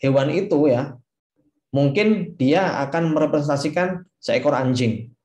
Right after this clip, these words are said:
Kalau semakin kecil kucing, karena kita tahu bahwa kucing itu, ya,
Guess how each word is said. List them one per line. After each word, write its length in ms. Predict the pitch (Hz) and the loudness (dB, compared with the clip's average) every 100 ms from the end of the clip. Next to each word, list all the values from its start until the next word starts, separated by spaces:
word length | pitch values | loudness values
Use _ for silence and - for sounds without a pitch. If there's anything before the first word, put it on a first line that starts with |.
| _ _ _ _ _ _ _ | _ _ _ _ _ _ _
Kalau 80 | 135 | -2
semakin 400 | 139 147 143 151 | -2 0 0 0
kecil 240 | 143 180 156 | 0 0 0
kucing, 480 | 143 127 113 117 - _ _ _ | -2 -2 -4 -8 -16 _ _ _
karena 240 | - 131 165 | -6 -2 0
kita 240 | 165 160 | 0 0
tahu 160 | 160 202 | 2 2
bahwa 320 | 135 127 143 | 4 2 2
kucing 320 | 143 - 156 | 0 0 0
itu, 160 | 143 196 | 0 2
ya, 320 | 127 107 113 | 2 0 -6